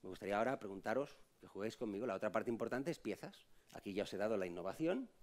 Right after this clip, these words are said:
pero realmente esto se trata de resolver problemas con piezas, es decir, piezas que te procuras tú a ti mismo para saber cómo es eso. Así que os doy unas cuantas piezas. Eh, a ver, para que veáis, esto es un cartel de anuncios,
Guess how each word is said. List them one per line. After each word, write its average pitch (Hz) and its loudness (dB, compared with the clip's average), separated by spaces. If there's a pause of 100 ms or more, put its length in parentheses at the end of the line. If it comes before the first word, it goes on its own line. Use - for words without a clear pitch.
(580)
pero 123 0
realmente 165 4
esto 151 -2
se 147 0
trata 127 0
de 120 4
resolver 95 -4
problemas 110 2
con - -8
piezas, 143 -2
es 95 -8
decir, 95 -2
piezas 107 0
que - -2
te 110 -6
procuras - -4
tú 107 -6
a 98 -6
ti 107 -6
mismo 131 2
para 95 -4 (360)
saber 95 -2
cómo 104 -4
es 123 -6
eso. 135 -6
Así 131 -8
que 135 -2
os 123 -2
doy 156 2
unas 135 -2
cuantas 92 -6
piezas. - -16 (1000)
Eh, 107 4 (1400)
a 107 0
ver, 117 6
para 110 6
que 107 -2
veáis, 131 6
esto 135 -2
es 123 -4
un 123 2 (160)
cartel - 0
de 131 6
anuncios, 165 4